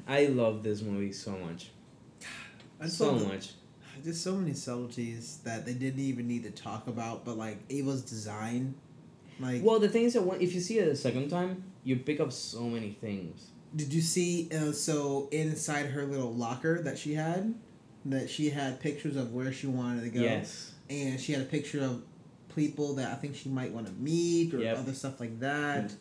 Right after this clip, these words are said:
Speaker 2: Uh, I mean, like, I picked that up as I was look, uh, as I watched it the second time with Josh, and I was like, "Oh, oh."
Speaker 1: Also, another thing I loved about it, why,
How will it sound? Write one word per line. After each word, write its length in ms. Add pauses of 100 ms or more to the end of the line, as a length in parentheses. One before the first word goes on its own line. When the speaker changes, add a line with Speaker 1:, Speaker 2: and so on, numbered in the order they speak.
(480)
Speaker 2:
Uh, 260
I 60
mean, 180
like, 120
I 60
picked 220
that 160
up 180
as 240
I 80
was 240
look, 180
uh, 200
as 160
I 40
watched 240
it 40
the 100
second 300
time 260
with 140
Josh, 400
and 60
I 20
was 100
like, 140
"Oh, 240 (800)
oh." 140
Speaker 1:
Also, 260
another 300
thing 180
I 120
loved 380
about 240
it, 140
why, 760